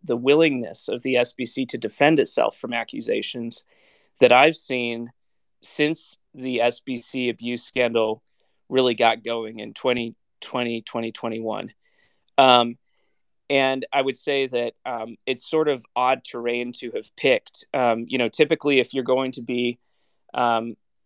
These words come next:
if you're going to be defending yourself, uh, you have a unified strategy from the start with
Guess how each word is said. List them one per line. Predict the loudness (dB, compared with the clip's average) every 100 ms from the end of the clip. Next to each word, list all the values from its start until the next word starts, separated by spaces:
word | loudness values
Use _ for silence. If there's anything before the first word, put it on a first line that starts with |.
| _ _ _ -4
if | -4 -4
you're |
going | 0 2 2 0
to |
be | -6 -6
defending | -6 2 4 6 4
yourself, | 2 -2 2 6 6 4 0 _
uh, | 0 0
you | -2 -2
have | -2 -2
a |
unified | -4 -4 -2 2 0
strategy | 2 4 4 4 -6
from | -10 -10
the | -10
start | -4 2 2 2 -2
with | -2 -2 -2